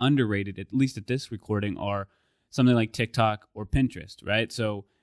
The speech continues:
Pinterest may be a more of a long-term play. TikTok may not have the sophistication of Facebook, but both of these platforms could be at a much lower cost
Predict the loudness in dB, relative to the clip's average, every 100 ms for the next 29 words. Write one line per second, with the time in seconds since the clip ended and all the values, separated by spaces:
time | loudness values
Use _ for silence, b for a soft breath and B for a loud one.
0 | 0 4 4 4 6 6 6 4 4 4
1 | 4 2 2 2 2 0 2 4 4 2
2 | 0 -2 2 2 2 4 6 4 2 -2
3 | -2 -2 -6 -8 -8 -8 -10 -6 -2 -2
4 | -2 -6 -6 -2 0 0 -4 -12 _ _
5 | _ 2 2 2 -4 -2 0 6 8 8
6 | 6 4 4 2 2 -2 -2 -2 -2 2
7 | 4 4 2 -2 -6 -4 -2 0 0 0
8 | -2 -2 -4 -8 -2 0 -2 -6 -10